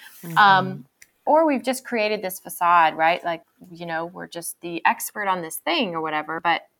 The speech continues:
Speaker 2: truth be told, the minute you start to really sharpen and hone one skill, there's, there's still some other things. There's some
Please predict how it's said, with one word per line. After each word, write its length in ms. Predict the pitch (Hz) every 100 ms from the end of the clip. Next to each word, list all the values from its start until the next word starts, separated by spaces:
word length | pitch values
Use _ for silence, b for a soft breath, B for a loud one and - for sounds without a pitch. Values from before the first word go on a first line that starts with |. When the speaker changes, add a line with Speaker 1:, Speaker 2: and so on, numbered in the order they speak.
| _
Speaker 2:
truth 260 | - 320 - _ _ -
be 100 | 190
told, 600 | - 285 202 160 165 - B B B B B B
the 80 | 208
minute 380 | 202 240 302 -
you 160 | 190 196
start 320 | - 202 202
to 100 | 196
really 280 | 170 175 165
sharpen 420 | - 196 202 208
and 140 | 170 170
hone 300 | 196 185 170
one 240 | 160 156
skill, 720 | - - 202 170 151 156 - b b _ -
there's, 320 | 202 202 - _ _
there's 200 | 226 220
still 240 | - 330 269
some 240 | - 208
other 200 | 202 202
things. 380 | - 202 190 190 _
There's 200 | 196 185
some 360 | - 185 185